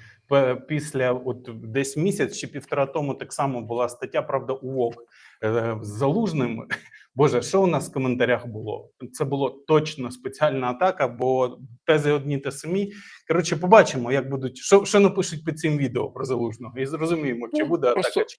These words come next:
Speaker 1: ні.
Speaker 2: якщо ми говоримо критеріями виборів, то Зеленський розуміє, що в нього єдиний шанс виграти, це коли в нього взагалі не буде конкурентів.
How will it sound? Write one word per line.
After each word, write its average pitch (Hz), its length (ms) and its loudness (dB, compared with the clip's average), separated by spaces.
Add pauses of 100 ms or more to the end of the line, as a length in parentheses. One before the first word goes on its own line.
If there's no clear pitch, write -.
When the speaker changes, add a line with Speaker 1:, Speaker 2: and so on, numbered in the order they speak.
Speaker 1:
ні. - 100 -20 (560)
Speaker 2:
якщо 147 260 0
ми 180 100 2
говоримо 160 460 2
критеріями 147 480 0
виборів, 135 480 -2
то 107 440 0
Зеленський 127 480 -2
розуміє, 113 380 -2
що - 160 -8
в 113 40 -8
нього 113 220 -6
єдиний 107 340 -4
шанс 101 320 -4
виграти, 123 400 -6
це - 160 -14
коли 110 180 -4
в 104 40 -6
нього 101 180 -4
взагалі 92 300 -4
не 95 80 -6
буде 85 200 -4
конкурентів. - 640 -10